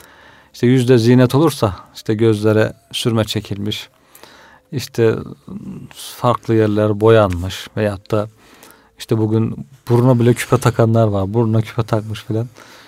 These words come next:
Yüzde zinet olursa diyor onu da açmak. Çünkü ayet-i kerimede zaten zinetleri gizlesinler diyor. O zaman yüzü açılabilir diyenlere bile böyle bir şart var. Yani yüzde hiçbir zinet, hiçbir süs,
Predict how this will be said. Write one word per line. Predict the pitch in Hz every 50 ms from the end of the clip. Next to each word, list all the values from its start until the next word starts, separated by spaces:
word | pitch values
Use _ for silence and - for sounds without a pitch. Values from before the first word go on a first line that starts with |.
| - _ _ _ -
Yüzde | 123 135 139 135 135 147
zinet | 131 123 127 135 131 139 139 139
olursa | 143 151 180 165 - - 131 120
diyor | 131 139 139
onu | 139 139 135
da | 127 123
açmak. | 113 107 - - 123 143 143 143 - - - _ _ - - -
Çünkü | - 120 113 123
ayet-i | 117 117 113 -
kerimede | - 117 113 117 110
zaten | 107 113 110 110 143
zinetleri | 131 117 120 120 117 110 107 - 123 147
gizlesinler | 156 160 156 151 151 143 143 135 131 120 110 101
diyor. | 107 117
O | 120
zaman | 131 127 123
yüzü | 131 139 135 139 139 143 - - - - - - - - - - - _ _ _
açılabilir | - 135 - - 139 143 139 139 151 139
diyenlere | 131 139 139 139 139 139 143 143 139 160 160 147
bile | 139 120 123 139 135
böyle | 131 131 131 143
bir | 147
şart | 143 - 120 113 107 - - 101
var. | 92 90
Yani | 95 101 101 107 120
yüzde | 120 113 117 120 127
hiçbir | 123 - - 113
zinet, | 107 110 113 110 113 120 117 - - - -
hiçbir | 110 127 123 - - - 110
süs, | - - - 117 107 - - -